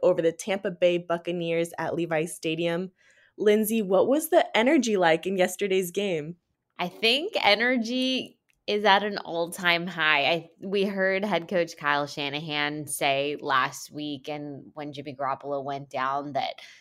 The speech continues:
Speaker 2: everything that the team wants is still in front of them, and they've carried that energy into this week fourteen game.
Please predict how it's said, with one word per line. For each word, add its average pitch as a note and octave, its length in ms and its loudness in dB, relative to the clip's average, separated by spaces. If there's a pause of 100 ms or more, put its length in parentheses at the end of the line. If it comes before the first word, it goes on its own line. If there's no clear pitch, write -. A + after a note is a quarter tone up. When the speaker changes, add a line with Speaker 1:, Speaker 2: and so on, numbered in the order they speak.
(380)
Speaker 2:
everything D#3+ 720 0
that D3 180 -6
the D3 100 -6
team D3 420 -10
wants C#3 400 -6
is D3 180 -12
still D3+ 280 -2
in D3 180 -6
front C#3+ 260 -4
of F#3+ 160 -4
them, A#3+ 360 0
and D#3+ 340 -6 (200)
they've F3+ 280 -4
carried E3 480 -4
that F3 280 0
energy D3 760 -6 (160)
into D3 580 -6
this D3 300 -8
week D3 240 -10
fourteen D3 600 -8
game. C#3 380 -8